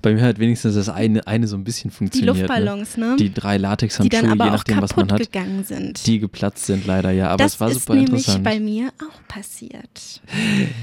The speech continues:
Speaker 1: Du hast, du hattest dich ja auf diesen einen Luftballon draufgesetzt, ne?
Speaker 2: Also ich hab ihn nicht, ah, ich hab mich doch nicht draufgesetzt, bin doch nicht des Wahnsinns. Nein,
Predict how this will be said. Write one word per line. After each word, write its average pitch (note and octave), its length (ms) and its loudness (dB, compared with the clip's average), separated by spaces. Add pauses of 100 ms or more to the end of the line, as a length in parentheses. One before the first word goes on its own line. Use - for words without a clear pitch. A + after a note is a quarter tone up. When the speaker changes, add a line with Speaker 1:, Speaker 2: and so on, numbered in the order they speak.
(200)
Speaker 1:
Du C3 220 2
hast, - 400 -2
du C#3 40 4
hattest D3 280 -2
dich B2+ 100 0
ja C3+ 80 2
auf A#2+ 100 -6
diesen B2+ 220 0
einen B2+ 260 2
Luftballon G2+ 360 0
draufgesetzt, G2 640 -2
ne? A2+ 260 0
Speaker 2:
Also C4 160 -2
ich B3 80 -2
hab C4 80 2
ihn F4 80 8
nicht, D4+ 220 6
ah, A3+ 40 -2 (280)
ich - 100 -10
hab - 60 -16
mich - 100 -8
doch B3+ 80 0
nicht B3 140 4
draufgesetzt, A3 640 0
bin A#3 80 2
doch B3 80 4
nicht G#3 140 2
des A3 120 -4
Wahnsinns. A3 540 0
Nein, A#3+ 340 4